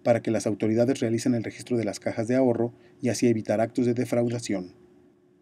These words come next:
Finalmente, el Pleno pidió a la Secretaría de Hacienda que modifique las reglas de operación del Fondo Regional para que el ingreso per cápita no petrolero por entidad federativa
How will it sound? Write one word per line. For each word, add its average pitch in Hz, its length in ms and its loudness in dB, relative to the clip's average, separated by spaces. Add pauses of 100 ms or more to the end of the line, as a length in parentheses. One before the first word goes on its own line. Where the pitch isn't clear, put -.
Finalmente, 123 680 4 (280)
el 120 120 0
Pleno 123 240 2
pidió 120 180 2
a 117 60 2
la 117 80 0
Secretaría 107 420 -2
de 120 80 2
Hacienda 117 420 6 (240)
que 123 120 0
modifique 117 400 4
las 127 160 4
reglas 123 200 0
de 123 60 2
operación 110 400 -2
del 110 140 0
Fondo 113 220 -2
Regional 110 500 -2 (440)
para 113 200 6
que 113 120 -2
el 107 120 2
ingreso 117 320 0
per - 140 -2
cápita 117 360 0
no 107 160 -2
petrolero 127 480 2
por 101 220 -4
entidad 101 320 -2
federativa 117 680 2